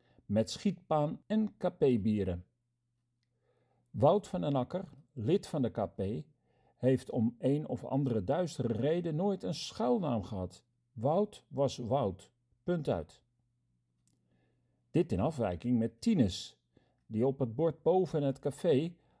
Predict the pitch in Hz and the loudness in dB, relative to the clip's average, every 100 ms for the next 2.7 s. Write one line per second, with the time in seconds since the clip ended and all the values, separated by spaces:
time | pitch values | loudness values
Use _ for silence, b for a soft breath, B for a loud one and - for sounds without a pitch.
0 | _ - 135 - 180 208 170 - 117 98 | _ -4 -2 2 2 2 -2 -2 -4 -2
1 | 139 117 117 - 135 120 - 110 98 - | -4 -4 -6 0 2 2 2 0 0 -2
2 | 123 107 - 101 90 - | 0 0 -2 -6 -6 -12